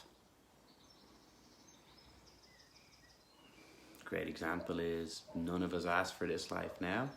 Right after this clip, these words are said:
<clears throat> and we could be fighting that and wishing for it. I know I am a lot. And then I can catch myself and bring my attention back to, what can I do? What actions can I have?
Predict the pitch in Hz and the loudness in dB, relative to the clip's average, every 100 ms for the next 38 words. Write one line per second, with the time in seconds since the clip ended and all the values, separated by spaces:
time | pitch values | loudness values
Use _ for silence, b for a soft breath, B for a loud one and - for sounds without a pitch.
0 | - - - - - - - 90 85 - | -10 -14 -12 -6 -4 -4 -4 -4 -2 -4
1 | - 80 - 87 98 85 78 76 76 78 | -4 -6 2 4 4 2 0 -2 -6 -12
2 | 78 85 98 - 78 - 65 55 - - | -8 0 0 0 -4 -4 -2 -2 -6 -14
3 | - - - - - - - 85 90 80 | -20 -20 -20 -20 -20 -20 -8 0 4 4
4 | 90 92 78 78 76 - - - - - | 6 4 4 0 0 -2 -12 -20 -20 -20
5 | - - - - - - - - - - | -18 -18 -18 -20 -20 -20 -20 -20 -20 -20
6 | - - - - - - - - - - | -14 -10 -10 -10 -20 -20 -20 -20 -18 -18
7 | - - - - - - - - - - | -20 -20 -20 -20 -14 -12 -12 -18 -20 -20
8 | - - - - - - - - - 95 | -20 -20 -20 -20 -20 -20 -20 -20 -8 -4
9 | 85 80 80 - 90 87 87 80 87 82 | -2 -2 -6 -2 -2 -2 -4 -2 -2 -2
10 | 80 80 87 85 80 78 85 85 82 82 | -4 -4 -2 0 -2 -4 -4 -4 -4 -4
11 | 80 - - 82 82 - - - 120 - | -4 -4 -6 -4 -4 -6 -10 -6 -4 -2
12 | 110 90 82 78 - 101 95 101 - 98 | 0 0 0 -2 -2 0 2 2 0 -2
13 | 90 - 90 85 80 80 80 | -4 -2 -2 0 0 -2 -4